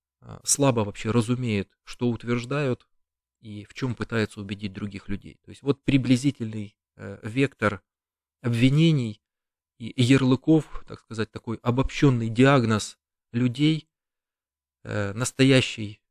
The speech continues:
церкви, настоящего тела Христова, людей, которые сейчас слышат Бога, которые водимы Духом Святым, которые сейчас пробудились, которые действительно активно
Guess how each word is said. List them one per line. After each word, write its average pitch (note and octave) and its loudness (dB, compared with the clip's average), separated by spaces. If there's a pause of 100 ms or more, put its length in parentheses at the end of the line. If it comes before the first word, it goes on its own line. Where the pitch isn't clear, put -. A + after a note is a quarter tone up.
церкви, A#2+ -4 (320)
настоящего A#2 -6 (180)
тела A#2+ 0
Христова, A#2 -4 (140)
людей, B2 2
которые G#2 -10
сейчас G#2 -8
слышат B2 -8
Бога, A#2 -4 (400)
которые G#2+ -2
водимы A#2 2
Духом A#2 -4
Святым, A2 -12
которые A2 -6
сейчас - -14
пробудились, A#2+ -2 (400)
которые A#2 -2
действительно A#2 -6
активно B2 0